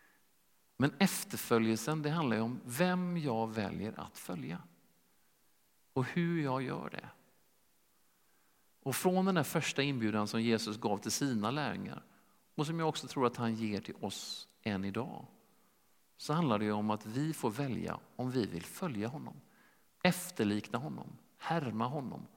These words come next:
ta rygg på honom, be om hjälp för att bli mer lika Jesus.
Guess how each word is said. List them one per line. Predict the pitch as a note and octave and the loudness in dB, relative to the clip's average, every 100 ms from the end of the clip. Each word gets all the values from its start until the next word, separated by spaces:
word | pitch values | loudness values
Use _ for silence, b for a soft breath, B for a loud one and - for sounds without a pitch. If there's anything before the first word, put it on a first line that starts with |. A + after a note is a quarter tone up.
| b b b | b b b
ta | - C#3 | -2 0
rygg | C3+ D#3+ E3 - | 0 -2 -2 -4
på | - | -4
honom, | G#2+ A2+ C3+ - - b b b _ - | -4 -4 -6 -12 -18 b b b _ 0
be | D3 D#3 D#3+ D#3 | 2 4 2 -2
om | C#3 C3 | -4 -4
hjälp | A2+ C#3 F#3 - - - - - _ _ _ _ _ _ _ _ _ _ _ _ _ | -2 -2 -4 -6 -12 -20 -20 -20 _ _ _ _ _ _ _ _ _ _ _ _ _
för | - B2 | 0 2
att | A2+ | 2
bli | A2+ G#2+ | 2 0
mer | G#2 F#2+ | 0 0
lika | G2+ G2+ - | -4 -6 -8
Jesus. | F#2 - - - - | -10 -12 -14 -16 -20